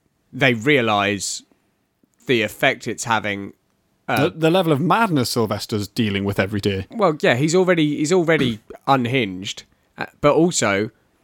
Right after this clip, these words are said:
Speaker 1: there's a lot of time he spends dedicated to tracking down this giant mouse
Speaker 2: Yeah.
Speaker 1: that doesn't exist 'cause it's Hippity Hopper.
Speaker 2: Yeah.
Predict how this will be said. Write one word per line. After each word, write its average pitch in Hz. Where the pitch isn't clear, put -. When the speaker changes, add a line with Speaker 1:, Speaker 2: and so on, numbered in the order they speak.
Speaker 1:
there's 151
a 165
lot 180
of 143
time 143
he 131
spends 113
dedicated 120
to 107
tracking 120
down 117
this 101
giant 110
mouse 101
Speaker 2:
Yeah. 175
Speaker 1:
that 110
doesn't 107
exist 98
'cause 98
it's 80
Hippity 90
Hopper. 104
Speaker 2:
Yeah. 110